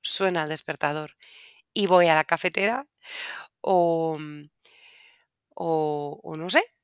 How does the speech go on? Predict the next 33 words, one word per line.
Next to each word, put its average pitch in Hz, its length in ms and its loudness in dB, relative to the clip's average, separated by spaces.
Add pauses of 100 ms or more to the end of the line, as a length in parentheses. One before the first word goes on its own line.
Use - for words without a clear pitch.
(400)
eh, 160 320 -4
cuando 160 300 -2
alguien 185 300 2
me 170 60 -8
dice 170 300 -4
algo, 165 420 -4
directamente 165 920 0
se 170 140 -2
me 156 140 -8
pone 160 380 -6
un 156 240 -12
nudo 160 300 -6
de 151 140 -8
tensión 151 560 -4
en 156 160 -12
la 156 120 -10
tripa. - 380 -14 (680)
Y 175 80 -12
puedes 185 320 0
empezar 170 320 -10
a 156 80 -4
repa-, - 300 -8
eh, 147 100 -6
a 143 160 -6
retarte 151 480 -8
a 135 60 -8
ti 151 260 -12 (420)
y 185 140 -8
cambiar 160 600 -2
esa - 280 -2
reacción, 147 580 -8 (920)
sobre 151 360 -4
todo, 139 380 -14